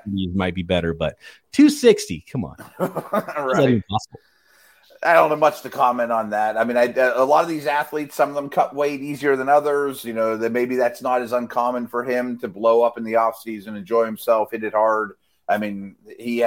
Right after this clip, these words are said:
Speaker 2: he's a professional, but two sixty sounds rather fleshy. You know, I don't want him looking like Eddie Lacy out there, you know?
Speaker 1: Right. I don't know if there's any other, uh, camp stories you wanna talk about. Deebo Samuel's been a big one that's,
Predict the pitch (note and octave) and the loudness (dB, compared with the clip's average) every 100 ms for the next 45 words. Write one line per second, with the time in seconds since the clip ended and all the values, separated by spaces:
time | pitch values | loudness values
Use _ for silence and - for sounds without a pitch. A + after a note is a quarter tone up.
0 | A#2 A#2+ A2 A2+ A#2+ - A2+ - A2 G#2+ | 0 0 -4 -4 -2 0 0 0 -4 -2
1 | G#2 _ _ _ _ _ - F3+ D#3 - | -4 _ _ _ _ _ 4 4 4 -4
2 | - _ - D#3 - D#3 - B2+ A2 B2+ | -20 _ -12 -10 -6 -8 -8 -8 0 2
3 | A#2 A2+ G#2 - - _ - A2 G2 - | 2 0 -4 -14 -20 _ 0 0 -2 -10
4 | E2+ D#2 - B1 _ - F2 E2 E2 F2 | -10 -10 -12 _ _ -14 -10 -8 -8 -4
5 | F#2 A#2 C3 C3 B2+ A#2+ A#2 A2+ G#2+ F#2+ | -2 2 2 4 2 2 -2 0 0 -2
6 | G#2 F#2 F#2 F2+ - D2+ B1+ - B1 B1+ | -6 -6 -6 -8 -12 -12 -12 -14 -18 -18
7 | D2 D#2+ - _ _ _ _ _ - G2+ | -18 -18 -20 _ _ _ _ _ -4 0
8 | E2 - A2+ C3+ C3+ B2 C3 B2 A2+ A2 | 0 -2 2 4 4 4 6 6 4 2
9 | A2+ G#2+ G2+ D#2+ - - - C3+ - C#3 | 0 0 0 -4 -14 -8 -2 0 0 2
10 | B2 A#2 A#2+ G#2 A2+ - A2 A2 A2 A#2 | 2 2 0 2 0 2 2 2 2 2
11 | A2+ A#2+ A2+ A2+ F#2+ A2 G2 G#2+ G2+ G#2+ | 2 2 4 2 2 0 2 2 2 2
12 | G#2 G2 G2 - | 4 2 0 -6